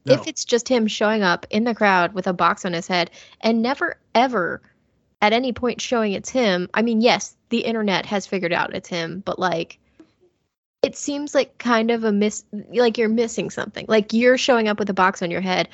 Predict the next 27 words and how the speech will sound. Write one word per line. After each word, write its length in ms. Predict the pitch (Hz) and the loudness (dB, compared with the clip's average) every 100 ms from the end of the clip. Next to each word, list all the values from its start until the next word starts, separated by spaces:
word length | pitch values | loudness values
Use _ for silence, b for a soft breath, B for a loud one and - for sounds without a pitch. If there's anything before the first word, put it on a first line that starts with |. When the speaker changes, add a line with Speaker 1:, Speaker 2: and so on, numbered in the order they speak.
| B B | B B
Speaker 2:
but 160 | - 208 | 0 4
by 140 | 190 | 4
not 240 | 196 214 - | 4 2 0
revealing 500 | 208 196 214 208 196 | -2 -2 -2 -2 0
who 100 | 208 | 2
you 220 | 190 185 | 2 4
are 240 | 185 180 185 | 4 2 0
or 220 | 185 180 - 202 - | 0 0 -4 -8 0
doing 260 | 220 190 | 2 2
anything 400 | 180 190 196 180 | 0 0 0 -2
significant 720 | 185 196 185 190 190 190 196 | -2 -2 0 0 0 0 -2
to 40 | 185 | -2
push 280 | - 202 | -2 -2
that 180 | - - | -2 -4
st-, 340 | - 220 - - | -2 -4 -4 4
forward, 420 | 226 196 170 165 B B | 6 6 4 0 B B
like, 220 | - 185 208 | 0 2 2
you're 100 | 196 | 2
just 240 | 196 - | 2 0
a 40 | |
guy 200 | 185 170 | 2 2
with 120 | 170 185 | 2 -2
a 60 | |
box 260 | 175 - - | -4 -4 -6
on 100 | - | -12
his 120 | - | -10
head. 260 | - - | -6 -6